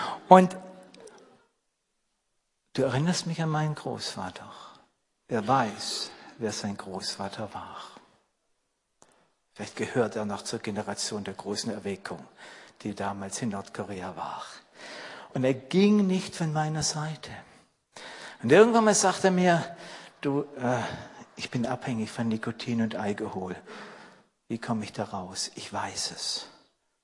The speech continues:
Und auch da wieder konnte ich ihm kurz mein Zeugnis sagen, mit ihm beten. Und versteht ihr, so, ich muss euch ehrlich sagen, äh, ich,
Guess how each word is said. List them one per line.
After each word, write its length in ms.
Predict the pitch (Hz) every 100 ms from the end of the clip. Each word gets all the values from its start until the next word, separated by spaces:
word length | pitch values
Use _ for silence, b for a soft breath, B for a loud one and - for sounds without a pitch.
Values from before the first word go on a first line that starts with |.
| _ -
Und 100 | 123
auch 100 | 127
da 300 | 165 165 151
wieder 180 | 123
konnte 280 | 120 135 123
ich 60 | 123
ihm 60 |
kurz 240 | 127 127 -
mein 140 | 113
Zeugnis 420 | - 151 151 135
sagen, 360 | - 131 123 127 - B B
mit 120 | 120 -
ihm 180 | 117
beten. 460 | 104 135 147 127 131 104 - B B B B
Und 260 | - 127 - - B
versteht 340 | 139 - 165
ihr, 240 | 170 175 165 - - - _ _ _ _ -
so, 300 | - 160 - - -
ich 60 | -
muss 180 | 180 160
euch 160 | 143
ehrlich 320 | 160 160 160
sagen, 320 | - 143 151 143
äh, 140 | 120 - B B B B
ich, 160 | -